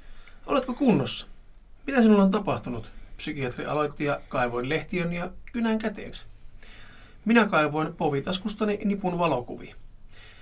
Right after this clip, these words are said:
"Nämä, nämä minulla on tapahtunut." Olin kiihdyksissäni. "Rauhoitu, annas kun katson." Psykiatri ojensi käteensä ja otti valokuvanipun. Ojensin ne hänelle. Hän selasi niitä hetken ja katsoi minua,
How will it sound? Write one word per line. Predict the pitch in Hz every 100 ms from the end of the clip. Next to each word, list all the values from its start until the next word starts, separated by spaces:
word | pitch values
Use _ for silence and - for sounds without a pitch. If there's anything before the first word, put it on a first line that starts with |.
| - - - -
"Nämä, | 240 220 131 - - -
nämä | 254 208 147
minulla | 165 165 147
on | 143
tapahtunut." | 143 131 - 127 - - - - - - - - -
Olin | 143 143
kiihdyksissäni. | - 151 139 120 - - 117 - - - - - - - - - - - - - -
"Rauhoitu, | 131 143 165 170 170 170 180 - -
annas | 165 226 -
kun | 240
katson." | 233 202 147 117 - - -
Psykiatri | - 147 147 - 143
ojensi | 135 127 120
käteensä | 131 135 139 131 143
ja | 139 135
otti | 127 -
valokuvanipun. | 123 123 123 139 170 185 123 107 - - - - - - -
Ojensin | 226 143 131 151
ne |
hänelle. | 175 190 127 113 - - - - - - - - - -
Hän | - 156
selasi | 160 151 139 139
niitä | 139
hetken | 170 214 214 165
ja | 160 165
katsoi | 185 185 151
minua, | 143 139 143